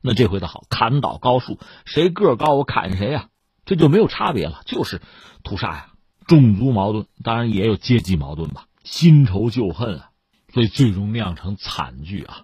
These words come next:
这是我们说清楚这个事儿了啊。呃，第二，我们就说，其实在上个世纪九十年代，信息足够发达了，又有联合国，对吧？有一套国际秩序，有一套框架，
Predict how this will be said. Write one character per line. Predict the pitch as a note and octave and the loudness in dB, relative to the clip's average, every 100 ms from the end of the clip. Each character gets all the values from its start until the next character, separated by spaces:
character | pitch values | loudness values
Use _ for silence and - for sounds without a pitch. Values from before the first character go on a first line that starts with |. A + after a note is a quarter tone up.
| _ _ _ | _ _ _
这 | G2+ | -8
是 | F#2 | -6
我 | D#2+ | -6
们 | D2+ | -6
说 | - F#2+ | -6 -4
清 | G2 | -4
楚 | F2 | -4
这 | F#2 | -6
个 | E2+ | -8
事 | - | -6
儿 | A#2 C#2+ | -6 -6
了 | - | -14
啊。 | - - - - _ | -20 -20 -20 -20 _
呃， | A#2+ | -8
第 | B2+ | -2
二， | B3+ D#3 | 0 0
我 | E2+ | -4
们 | G2+ | -6
就 | A#2+ | -8
说， | D#3+ - _ - | -10 -12 _ -8
其 | A3+ | -6
实 | A#3 A#3 | -6 -4
在 | E3+ A#2+ | -2 -2
上 | A#2 C4 | -2 -4
个 | G#3 | -4
世 | F#3+ | -2
纪 | E3 | -4
九 | D3 E2 C#2 | -4 -6 -6
十 | - | -2
年 | A2 A2 | -2 -2
代， | |
信 | B2 - D#3+ | -4 -6 -6
息 | E3 | -6
足 | - C3+ | -8 -8
够 | C3+ | -6
发 | G2+ F#2+ | -8 -10
达 | E2+ C#2 | -10 -12
了， | D2 - | -16 -14
又 | - E3 | 0 4
有 | A#2+ | 4
联 | G#2 A#2 | 4 2
合 | B2+ | 0
国， | A2+ F2 G2+ - _ _ _ _ _ _ - | -2 0 0 -2 _ _ _ _ _ _ -6
对 | A#2+ | -4
吧？ | G2 - | -4 -6
有 | - F#2 | -4 -2
一 | A#2+ | 0
套 | B2 | -2
国 | - A2+ | 0 2
际 | C3 | 2
秩 | C3 D#3+ G#2+ | 0 -2 -2
序， | - | -4
有 | F2 | -8
一 | G#2 | -6
套 | C3 | -6
框 | - C3 | -4 -4
架， | C#3 | -4